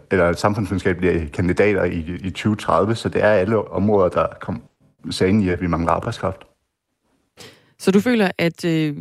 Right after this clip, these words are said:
Speaker 2: kan man sige, akademikerne bliver, øh, bliver forfordelt i forhold til, øh, til de faglærte i den her, øh, de her forslag?
Speaker 1: Jeg synes i hvert fald, at man overser, at det her, det er et, øh, et generelt problem i, i samfundet, og så, øh,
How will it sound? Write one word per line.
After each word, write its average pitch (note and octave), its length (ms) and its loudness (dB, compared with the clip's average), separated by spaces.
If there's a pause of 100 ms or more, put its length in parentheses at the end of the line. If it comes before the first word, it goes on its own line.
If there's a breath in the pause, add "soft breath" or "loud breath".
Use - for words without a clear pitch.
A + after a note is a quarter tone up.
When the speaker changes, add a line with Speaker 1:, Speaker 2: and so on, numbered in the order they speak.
(140)
Speaker 2:
kan F#3 100 -2
man F#3 60 4
sige, E3+ 180 2
akademikerne F3 580 0
bliver, D#3+ 320 4
øh, D3+ 320 2 (180)
bliver - 220 -2 (180)
forfordelt G3+ 720 0
i F3+ 80 -2
forhold F3+ 400 0
til, D3+ 400 0
øh, D3 60 -2 (320 soft breath)
til F#3+ 120 -2
de E3+ 60 2
faglærte E3 500 2 (260)
i F#3 40 -2
den F3 200 2
her, F3 220 2
øh, C#3+ 140 2
de F#3+ 140 0
her G3 100 4
forslag? E3+ 420 -2 (1400)
Speaker 1:
Jeg F#2+ 140 2
synes A#2 240 0
i - 20 -8
hvert G2+ 200 4
fald, G2 120 0
at F2+ 60 0
man F2 120 2
overser, G2 460 2
at - 240 -4
det F#2 80 -2
her, F#2 140 4
det F2+ 260 0
er - 160 0
et, F2 220 -4
øh, F2 120 -2
et - 360 -6
generelt F#2 380 -2
problem F2 340 0
i, D#2 40 -2 (280)
i F2+ 100 -2
samfundet, F2+ 600 0
og D#2 140 -2
så, F#2+ 360 4
øh, E2+ 180 0